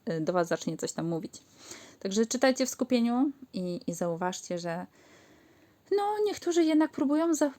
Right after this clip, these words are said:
pod postacią książek przekazać nam naprawdę, e, taką prawdziwą prawdę, choćby to, co się dzieje tutaj u nas w świecie, zawsze wybucha jakiś skandal czy jakieś coś, żebyśmy na to zwrócili uwagę, a to, co się dzieje tam,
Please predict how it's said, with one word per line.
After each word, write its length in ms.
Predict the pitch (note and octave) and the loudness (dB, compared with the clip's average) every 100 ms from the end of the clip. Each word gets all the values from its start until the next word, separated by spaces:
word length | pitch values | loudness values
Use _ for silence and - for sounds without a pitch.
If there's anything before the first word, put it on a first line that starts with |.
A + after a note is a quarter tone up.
| - | 0
pod 140 | D4+ | 0
postacią 460 | - C4+ C#4+ C#4 C4 | 2 0 2 4 4
książek 360 | - C4+ C4+ | 4 2 0
przekazać 540 | - B3+ C4+ C4 A3+ A3+ | -2 -2 -2 -2 -2 0
nam 160 | G#3+ | 0
naprawdę, 540 | G#3 - A#3 A3 F#3+ - | 0 0 0 2 0 0
e, 180 | F#3 | -2
taką 280 | F#3 G3 G3 | -2 -2 -2
prawdziwą 440 | - G3 F#3+ G3 F#3+ | 0 -2 0 -2 0
prawdę, 520 | G#3 A3+ F#3+ F3+ - | 0 2 0 -2 -2
choćby 240 | - F#3 F#3+ | -4 -4 -2
to, 120 | G3 | -4
co 100 | F#3+ | -4
się 160 | - | -6
dzieje 180 | F#3+ F#3+ | -4 -4
tutaj 440 | F#3+ G3 F#3 F3+ F3 | -4 -4 -2 -2 -2
u 180 | F3+ | -2
nas 240 | G3 F3+ - | -2 -4 -6
w 40 | |
świecie, 360 | - A3+ A3+ F3+ | -4 -2 0 -2
zawsze 260 | F#3+ - | -2 -4
wybucha 360 | F#3+ E3+ F#3 F#3 | -4 -4 -2 -2
jakiś 220 | F3 F3 | -2 -6
skandal 380 | - A#3+ C#4 A3+ | -2 2 2 2
czy 140 | - | -2
jakieś 200 | G3 - | -6 -8
coś, 220 | - C#4 D4+ | -4 -2 0
żebyśmy 380 | C4+ C#4 - | 0 0 0
na 120 | A#3+ C4 | 0 0
to 120 | A3+ | -2
zwrócili 420 | G#3 G#3 - F#3+ | -4 -6 -4 -4
uwagę, 300 | F3+ G3+ F#3+ - | -2 -2 -2 -6
a 60 | |
to, 140 | - F#3+ | -8 -6
co 120 | A3 | -6
się 160 | - | -8
dzieje 200 | E3+ E3 | -6 -6
tam, 340 | E3 G3+ F#3 | -4 -4 -4